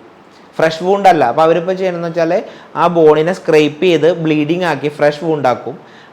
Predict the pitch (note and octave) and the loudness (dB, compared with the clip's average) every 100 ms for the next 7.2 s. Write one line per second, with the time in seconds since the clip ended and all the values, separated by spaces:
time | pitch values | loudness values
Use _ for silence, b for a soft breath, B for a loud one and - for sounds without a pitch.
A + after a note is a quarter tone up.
0 | D#3 F3+ G3+ A3+ F#3 D#3+ D#3 C#3+ D#3 G3 | -4 -4 0 2 2 0 -2 0 0 0
1 | - - - D3+ D3 D3 C3 C#3+ - A#2+ | -4 -18 -6 -4 -2 -4 -2 -4 -4 -6
2 | A2 G#2 C#3+ E3 F#3+ G3+ F#3 G3+ A3 F3 | -6 -8 0 2 2 0 -6 -6 -2 -2
3 | E3 D#3 E3+ - D#3 E3 E3+ D#3 C#3+ C3+ | -2 -6 -8 -8 -8 -6 -4 -4 -4 -4
4 | C#3+ G3+ B B B D3+ D3+ D3 E3 E3+ | -6 -8 B B B 2 2 2 0 0
5 | G#3+ G3+ G3 D#3+ D3 D3 F#3+ E3 E3 G3+ | 0 2 2 2 2 4 2 2 2 4
6 | F3+ D#3+ E3 - D#3 F#3 E3+ C#3 C3+ C#3+ | 4 4 0 -4 -6 0 0 2 2 2
7 | A#2 | 2